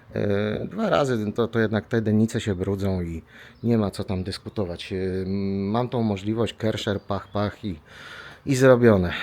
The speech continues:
Nie ma co nad tym płakać. Dobra, to w tej chwili, e, pójdę jeszcze i pokażę wam, jak ja przerabiam te dennice, e,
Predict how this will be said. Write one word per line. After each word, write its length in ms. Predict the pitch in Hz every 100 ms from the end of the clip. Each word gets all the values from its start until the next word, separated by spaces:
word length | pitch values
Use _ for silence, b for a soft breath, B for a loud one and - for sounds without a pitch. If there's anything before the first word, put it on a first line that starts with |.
| B
Nie 120 | 113
ma 140 | 110 101
co 180 | 113
nad 220 | 107 95 -
tym 140 | 101
płakać. 580 | - 92 - 90 - - - B B B B B -
Dobra, 340 | 156 95 90
to 120 | - 123
w 80 |
tej 140 | - 120
chwili, 520 | - 127 120 120 104 -
e, 240 | 117 113 107
pójdę 360 | 131 123 120
jeszcze 440 | 113 113 - 117 107
i 100 | 107
pokażę 380 | 110 113 110
wam, 200 | 104 107
jak 200 | 107 -
ja 140 | 113 107
przerabiam 560 | - 113 117 104 104
te 140 | 104 104
dennice, 460 | 107 104 107 -
e, 720 | 110 - - - - - -